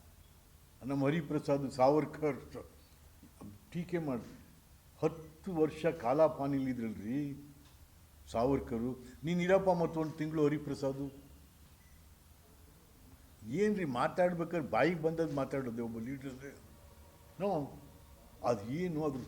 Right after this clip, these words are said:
ತೂಕ ಏನು, ಅದ್ರ ಇದು? ಹತ್ತು ವರ್ಷ ಕಾಲಪಾನಿಲಿ ಇದ್ದಂಥವ್ರು ಸಾವರ್ಕರ್. ಮಹಾತ್ಮ ಗಾಂಧಿ ಈಕ್ವಲ್ ಆಗಿದ್ದವ್ರು ಅವರು. ಅವ್ರನ್ನ ನೀವು ದೇಶದ್ರೋಹಿ ಏನ್ಬಿಡೋದು ಒಂದೇ ಸತಿ? ಹಾಗಾದ್ರೆ ಹತ್ತು ವರ್ಷ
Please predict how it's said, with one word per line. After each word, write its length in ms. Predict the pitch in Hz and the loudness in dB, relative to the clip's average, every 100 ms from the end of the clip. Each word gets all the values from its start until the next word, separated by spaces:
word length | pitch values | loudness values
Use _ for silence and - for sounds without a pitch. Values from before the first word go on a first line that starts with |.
| - | -8
ತೂಕ 260 | 165 160 165 | -8 0 2
ಏನು, 400 | 135 120 135 143 | 2 0 -2 -2
ಅದ್ರ 120 | 117 | -4
ಇದು? 720 | 110 143 131 - - - 147 | -6 -8 -8 -14 -20 -4 -2
ಹತ್ತು 400 | 165 - - 202 | -2 -4 -6 0
ವರ್ಷ 340 | 165 143 - | 0 0 -2
ಕಾಲಪಾನಿಲಿ 920 | 180 - 127 160 170 165 143 139 175 143 | -6 -2 -2 2 2 2 -2 -2 -4 -6
ಇದ್ದಂಥವ್ರು 840 | 131 147 151 151 156 147 104 - - - - | -6 -2 2 4 4 0 -2 -10 -18 -18 0
ಸಾವರ್ಕರ್. 540 | 135 160 147 156 135 - - - - - - - - - - - - - - - - - - 107 | 4 4 4 2 0 0 -14 -20 -20 -20 -20 -20 -20 -20 -20 -20 -20 -20 -20 -20 -20 -20 -10 0
ಮಹಾತ್ಮ 480 | 127 147 - 147 | 2 2 0 0
ಗಾಂಧಿ 300 | 147 139 143 | 2 2 0
ಈಕ್ವಲ್ 460 | 123 135 135 156 151 | -4 -6 -4 0 2
ಆಗಿದ್ದವ್ರು 500 | 139 135 131 139 131 | 2 -2 -4 -2 -4
ಅವರು. 240 | 117 95 - - - - - - - - - - - 104 | -8 -12 -20 -20 -20 -20 -20 -20 -20 -20 -20 -20 -10 0
ಅವ್ರನ್ನ 420 | 139 156 147 139 | 2 2 2 0
ನೀವು 640 | 139 131 139 139 127 95 | 0 0 0 0 -2 -2
ದೇಶದ್ರೋಹಿ 560 | 131 139 147 135 127 127 | -2 -2 -4 -4 -2 0
ಏನ್ಬಿಡೋದು 380 | 117 107 110 107 | -2 -4 -6 -6
ಒಂದೇ 200 | 104 110 | -6 -8
ಸತಿ? 600 | 104 - 135 131 101 87 - - - - - - - - - 127 | -12 -14 -12 -12 -14 -18 -20 -20 -20 -20 -20 -20 -20 -20 -12 -2
ಹಾಗಾದ್ರೆ 240 | 139 131 | 2 2
ಹತ್ತು 200 | 113 156 | 0 -2
ವರ್ಷ 180 | 151 | 0